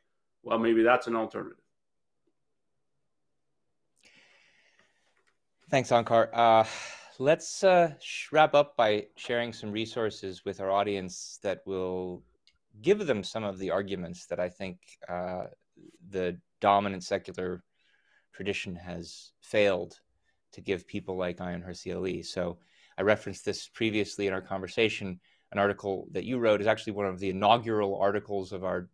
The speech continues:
Speaker 2: of our journal, New Ideal, Finding Morality and Happiness Without God.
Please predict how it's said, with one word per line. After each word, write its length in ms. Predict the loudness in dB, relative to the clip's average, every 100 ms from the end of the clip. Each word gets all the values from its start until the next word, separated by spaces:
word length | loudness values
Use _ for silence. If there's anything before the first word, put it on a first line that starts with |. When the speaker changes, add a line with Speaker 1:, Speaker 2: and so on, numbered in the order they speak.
| -12
Speaker 2:
of 140 | -8
our 280 | -6 -6 -8 0
journal, 380 | 2 2 0
New 180 | -2 -4
Ideal, 520 | -4 -2 -2 -2 -4 -4
Finding 400 | -2 0 -2 -4
Morality 460 | 0 2 2 0
and 100 | -4
Happiness 460 | -2 -2 -2 -10 -6
Without 280 | -2 -2 2
God. 400 | 6 6 6